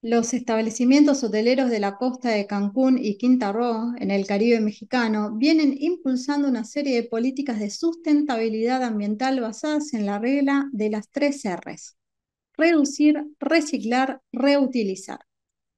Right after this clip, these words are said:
en concordancia con la Agenda dos mil treinta de las Naciones Unidas y el impulso al turismo sostenible por parte de la Organización Mundial de Turismo. En el spa ubicado en Quinta Roo se utilizan nueve mil doscientos treinta y cuatro metros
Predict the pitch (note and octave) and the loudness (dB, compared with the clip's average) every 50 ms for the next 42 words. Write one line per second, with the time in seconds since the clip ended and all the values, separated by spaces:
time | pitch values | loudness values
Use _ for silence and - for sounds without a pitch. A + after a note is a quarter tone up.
0 | _ _ _ _ _ - C4 C#4 C#4 F#4 F#4 F4+ D#4 C#4+ B3 B3 B3 C#4 D4 D4+ | _ _ _ _ _ 4 6 6 6 6 4 4 4 2 2 2 2 4 6 6
1 | D4+ D4+ - C4 A3 G#3+ C#4+ D4+ D4+ C4+ - - - C#4+ C#4+ C#4 C4+ A#3+ G#3 G3+ | 6 6 6 2 -2 0 0 2 2 2 0 -2 -2 2 4 4 4 2 2 -2
2 | G3+ G#3+ G#3+ A#3 C4+ D4 C#4 B3+ - C4 C#4 D4 D4+ D4+ C4+ A3+ A3 A#3+ C#4+ D4 | -2 -2 0 0 0 2 0 -2 -2 -2 0 2 2 2 2 0 -2 -2 0 0
3 | B3+ A3 A3+ G#3+ - C#4 C#4 C4+ B3+ - - A#3+ B3 C4+ C#4 C4 B3+ B3+ - - | 0 -2 -2 -4 -4 -2 -2 -2 -2 -4 -4 -2 0 0 0 0 -2 -4 -4 -4
4 | D#4+ D4+ D4 B3 A3+ A3 - - C#4 D4 D4+ D4 D4 B3+ G#3+ G#3 G#3 G3+ A3 B3 | -2 0 0 0 0 -2 -2 -2 0 2 2 0 0 -4 -6 -6 -6 -4 -2 -2
5 | B3 B3 A3 G3+ - - C#4 C#4 - - A#3+ A3+ A#3 B3+ C4 B3+ A#3+ A#3+ - G3+ | -2 -2 -4 -4 -6 -8 -8 -8 -8 -6 -4 -2 -2 -2 -2 -2 -4 -4 -6 -8
6 | G3 - _ B3+ B3+ B3+ B3+ C4+ A#3+ G#3+ G#3+ B3 C#4+ D4 C#4 C4+ B3+ A3+ A3 G#3+ | -10 -8 _ -6 -6 -6 -4 -4 -4 -2 0 0 0 2 0 0 -2 -2 -4 -4
7 | G#3 - G#3 G3+ - - A3 A3+ A#3+ B3 A3+ G#3+ G3+ G3 G3 G3+ G3 G3 G3 F#3+ | -4 -6 -8 -8 -8 -4 -2 -2 0 0 0 0 0 0 0 0 0 0 0 -2
8 | F#3 F#3+ F#3+ - - - - - _ _ _ _ _ _ _ _ _ _ _ _ | -4 -6 -8 -8 -8 -10 -12 -16 _ _ _ _ _ _ _ _ _ _ _ _
9 | _ _ _ _ _ _ _ _ _ _ _ _ A#3+ A#3+ A#3+ A#3+ A#3 G#3 - - | _ _ _ _ _ _ _ _ _ _ _ _ 0 2 4 4 2 0 -2 0
10 | D4+ D4 D4 C#4+ C#4 C4 B3+ C4 C#4+ C#4+ C#4+ C#4 C4 B3 A#3 A#3 A#3+ C#4+ C#4+ C#4 | 2 2 4 4 4 2 2 0 0 2 2 2 2 0 0 -2 -2 -2 0 0
11 | C4+ B3+ A#3+ A#3 C4+ C#4+ C#4+ C4+ B3+ A#3+ A#3 A#3 - - A#3+ G#3 A#3 A#3+ B3 C#4+ | 0 0 -2 -4 -2 -2 -2 -2 -2 -2 -4 -6 -6 -8 -8 -6 -4 -2 0 0
12 | D4 D4 D4+ D4 B3+ A#3+ A#3 A#3 A#3+ A#3+ B3 B3+ C#4+ E4+ D#4+ D4+ C#4 - - - | 0 0 2 0 2 2 2 2 2 2 4 4 4 4 4 2 0 -2 -4 -4
13 | D4 D4 C#4+ - - - - D#4+ D#4+ D4+ C4 A3+ A3 A#3 - C#4 D4+ D4 C#4+ B3+ | -4 -4 -4 -6 -10 -8 -4 -2 -2 -2 -2 -4 -6 -4 -4 -4 -4 -2 -2 -2
14 | A#3 A#3 A#3+ C4+ D4 D4 D4 C4 A#3 A#3+ | 0 0 0 0 0 0 -2 -4 -6 -8